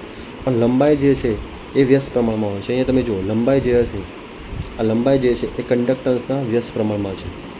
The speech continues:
ક્લિયર છે? ચાલો આગળ વાત કરીએ. જો આગળ most, most, very, very important, પરીક્ષામાં એમ પૂછાય, પરીક્ષામાં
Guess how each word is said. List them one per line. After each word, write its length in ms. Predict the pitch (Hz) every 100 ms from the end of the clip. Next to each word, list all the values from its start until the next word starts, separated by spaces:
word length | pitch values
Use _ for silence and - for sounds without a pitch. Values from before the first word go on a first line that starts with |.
| - - - - -
ક્લિયર 200 | 117 131
છે? 280 | 143 143 - - - - -
ચાલો 200 | 98 107
આગળ 140 | 127
વાત 220 | 127 120
કરીએ. 220 | 113 117 117 - 120
જો 60 |
આગળ 180 | 127 127
most, 320 | 127 123 127 127
most, 200 | 123 117
very, 180 | 113
very 160 | 117 117
important, 420 | 113 107 101 92 90 - - - - - -
પરીક્ષામાં 420 | 127 135 135 131
એમ 140 | 127 120
પૂછાય, 300 | 107 104 104 110 - - - - - - - - - - - - - - - - - - -
પરીક્ષામાં 500 | 120 123 131 131 131